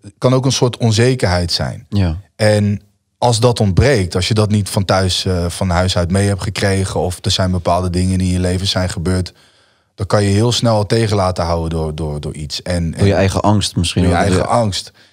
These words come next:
Speaker 1: En daar heb ik gewoon geleerd van, hey, weet je, eh, ja, als je het niet voor jezelf gaat doen, gaat niemand anders het ook voor jou doen.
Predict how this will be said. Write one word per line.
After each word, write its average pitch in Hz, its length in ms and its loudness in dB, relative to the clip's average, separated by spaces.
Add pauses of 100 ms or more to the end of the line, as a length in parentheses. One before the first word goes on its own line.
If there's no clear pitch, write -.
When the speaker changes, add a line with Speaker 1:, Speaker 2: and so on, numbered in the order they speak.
(220)
Speaker 1:
En 95 480 0 (680)
daar 95 320 0
heb 101 100 2
ik 101 80 -2
gewoon 104 220 0
geleerd 101 360 0
van, 85 160 -4
hey, 90 240 0
weet 80 180 -4
je, 73 240 -4
eh, 57 300 -10 (920)
ja, - 80 -18 (100)
als 98 180 -4
je - 60 -8
het 101 100 -4
niet 95 200 -4
voor 101 140 -4
jezelf 123 320 2
gaat 92 140 -2
doen, 90 160 -2
gaat 92 120 -2
niemand 95 240 -2
anders 131 240 0
het 104 120 -2
ook 85 120 -2
voor - 120 -8
jou 69 180 -4
doen. - 220 -14